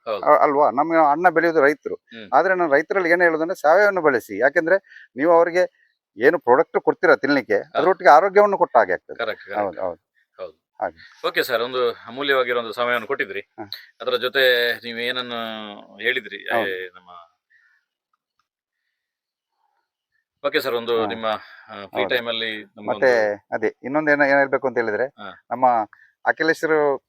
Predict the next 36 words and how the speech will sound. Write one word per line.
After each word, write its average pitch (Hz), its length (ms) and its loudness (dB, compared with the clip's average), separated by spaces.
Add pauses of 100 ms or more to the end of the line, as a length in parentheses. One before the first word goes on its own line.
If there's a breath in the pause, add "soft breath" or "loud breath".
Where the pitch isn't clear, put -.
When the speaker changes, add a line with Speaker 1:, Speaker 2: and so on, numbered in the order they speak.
(100)
Speaker 2:
ಏನಿದ್ರು, 147 360 0
ನಾನು 143 220 -4
ಕೆಲವು 143 200 2
ಸಲ 143 240 2
ಬ್ಯಾಂಕ್ 139 280 2
ಅಲ್ಲೆಲ್ಲ 135 200 2
ಬ್ಯುಸಿ 117 240 -4
ಇರ್ತೇನೆ. 110 340 -2
Speaker 1:
ಹಾ. 101 380 -18
Speaker 2:
ನಮ್ದು 120 360 -2
ಇಲ್ಲಿ 110 480 -2 (460)
ರೈತರು 127 240 -2
ಸುಂದರಣ್ಣ 127 380 0
ಇದ್ದಾರೆ, 92 280 0
Speaker 1:
ಹಾ. - 480 -14
Speaker 2:
ಸುಂದರಣ್ಣನಲ್ಲಿ 135 520 2
ಕಾಂಟ್ಯಾಕ್ಟ್ 120 340 2
ಮಾಡ್ತಾರೆ. 98 360 0
Speaker 1:
ಹಾ. 95 460 -12
Speaker 2:
ಮತ್ತೆ 135 240 2
ಸುಂದರಣ್ಣ 135 360 2
ನನಗೆ 127 240 -2
ಹೇಳ್ತಾರೆ 117 320 0
ಸಾಯಂಕಾಲ, 101 400 2
Speaker 1:
ಹಾ. 98 360 -12
Speaker 2:
"ಸರ್, 120 100 2
ಅಣ್ಣ 117 220 2
ಅವ್ರು 110 300 2
ಬಂದಿದ್ರು, 117 440 -2
ಹೀಗೆ 107 200 -2
ಹೀಗೆ 107 140 0
ಹೇಳಿದ್ರು" 107 320 0
ಅಂತ 92 140 -10
ಹೇಳಿ. 92 140 -10
Speaker 1:
ಹಾ. 95 400 -16
Speaker 2:
ಮತ್ತೆ 185 520 -2